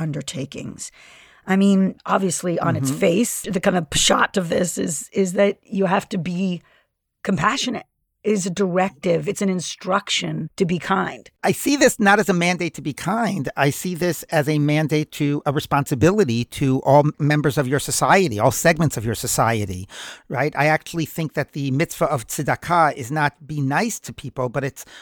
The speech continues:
Speaker 2: you have a responsibility to people. That's what I'm reading here in this verse. Compassion seems to me to be like extra credit, like not a fundamental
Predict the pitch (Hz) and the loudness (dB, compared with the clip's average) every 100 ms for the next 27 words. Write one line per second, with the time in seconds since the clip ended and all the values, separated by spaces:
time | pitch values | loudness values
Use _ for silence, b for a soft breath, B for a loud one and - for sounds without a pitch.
0 | B - 175 160 147 - 131 135 - 117 | B 2 4 4 2 0 -2 -2 -4 -2
1 | 139 220 185 117 101 - 110 - 92 - | 2 4 4 0 -8 -12 -12 -12 -14 -16
2 | b b 165 127 165 - 147 170 170 123 | b b -6 2 2 2 2 2 0 -2
3 | 110 107 127 107 101 104 98 92 - - | -4 -6 -8 -8 -10 -12 -14 -14 -18 -16
4 | - - 254 466 - 240 214 - 214 214 | -14 -10 -8 -8 -2 -2 -2 0 2 2
5 | - 185 180 165 160 - 131 151 147 143 | 0 0 0 0 -2 -6 -4 -2 -2 -4
6 | 147 143 139 - - - - 139 - 143 | -4 -2 -2 -2 -8 -8 -8 -8 -2 0
7 | 180 202 - - 113 139 - 151 156 151 | 0 -4 -10 -10 -2 0 2 2 2 2
8 | 135 - - 156 147 135 139 151 156 143 | -4 -2 2 2 4 2 2 2 2 4
9 | 143 | 4